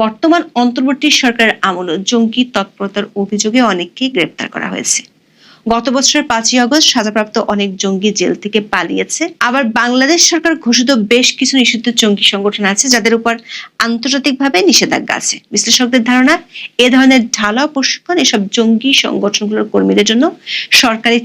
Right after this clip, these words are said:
টাকায় প্রশিক্ষণের সুযোগ করে দিতে পারে। আবার সাধারণ নাগরিকদের হাতে অস্ত্র সম্পর্কিত মৌলিক জ্ঞান দেওয়া হলে তা অনেক ক্ষেত্রে অবৈধ কার্যক্রম বা নিরাপত্তাহীনতা বাড়াতে পারে। মিস্টার মনিরুজ্জামান বলেছেন, কি ধরনের লোক এখানে প্রশিক্ষণ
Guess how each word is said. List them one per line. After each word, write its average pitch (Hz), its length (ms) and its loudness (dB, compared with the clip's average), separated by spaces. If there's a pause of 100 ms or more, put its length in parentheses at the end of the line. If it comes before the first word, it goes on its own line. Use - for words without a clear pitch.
টাকায় 254 340 0
প্রশিক্ষণের 208 580 -2
সুযোগ 185 360 0
করে 160 140 0
দিতে 101 220 -4
পারে। - 220 -4 (380)
আবার 214 220 -2 (400)
সাধারণ 240 460 0
নাগরিকদের 214 460 -2
হাতে 190 220 -2 (420)
অস্ত্র - 320 -6 (120)
সম্পর্কিত 302 400 0 (140)
মৌলিক 214 320 -2
জ্ঞান 190 200 0 (100)
দেওয়া 196 220 -2
হলে 202 240 -2 (220)
তা 190 100 0 (180)
অনেক 214 260 -2 (100)
ক্ষেত্রে 233 320 -2 (460)
অবৈধ 247 300 0 (140)
কার্যক্রম 180 460 -2 (100)
বা 185 80 2 (240)
নিরাপত্তাহীনতা 208 920 -4 (220)
বাড়াতে - 360 -6
পারে। - 160 -10 (380)
মিস্টার 240 280 4
মনিরুজ্জামান 208 480 4 (120)
বলেছেন, 240 420 0 (520)
কি 247 160 6
ধরনের 254 340 4
লোক 233 160 6
এখানে 226 260 0 (100)
প্রশিক্ষণ 202 400 0